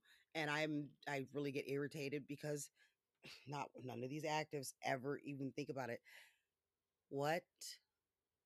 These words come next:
happens p-, post defund the police? Now, we have voted to put, to, uh, put more money in the budget for the police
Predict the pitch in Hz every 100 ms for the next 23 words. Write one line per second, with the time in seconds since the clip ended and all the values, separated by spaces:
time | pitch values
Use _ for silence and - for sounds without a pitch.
0 | _ _ - 160 156 185 - 151 98 -
1 | - - _ _ _ _ _ _ _ _
2 | _ - _ _ _ - 151 160 - -
3 | - _ _ - 156 - 139 143 135 139
4 | 151 151 185 170 - - - _ _ _
5 | _ _ _ _ 160 143 143 175 190 160
6 | 120 113 147 170 156 131 113 _ _ _
7 | _ _ _ _ _ _ _ _ _ _
8 | _ _ - 165 - 160 156 165 143 139
9 | - _ _ _ 190 202 160 165 160 160
10 | 180 120 143 135 127 156 156 139 - -
11 | 123 - 147 131 -